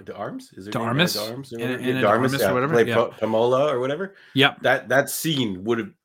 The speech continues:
Speaker 1: is, would have been on my top five, like, things of, all-time things of this year. Like, the, the, the the way that she played it, the chemistry she had with Daniel Craig. Um, and that particular scene, I would have liked maybe one more scene like that, uh, it,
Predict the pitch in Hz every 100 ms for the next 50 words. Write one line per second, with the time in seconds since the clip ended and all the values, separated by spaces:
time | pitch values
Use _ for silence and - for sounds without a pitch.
0 | - 120 107 95 101 113 110 101 98 95
1 | 92 90 - 101 - 92 87 90 - 104
2 | 101 92 82 _ _ - 120 - 117 101
3 | 107 95 92 98 95 101 98 90 - -
4 | - _ 92 90 95 92 90 - 87 92
5 | 87 85 _ _ _ - 95 101 107 95
6 | - 104 - 101 98 95 85 101 98 -
7 | 104 - 92 95 95 90 92 85 90 90
8 | 90 - 92 87 - - - _ 107 92
9 | 87 87 _ 110 110 131 - 120 143 135
10 | 117 165 95 117 131 117 110 104 107 101
11 | 95 110 107 107 101 - 113 101 98 _
12 | _ _ _ 98 98 - 101 98 - 92
13 | 87 95 95 -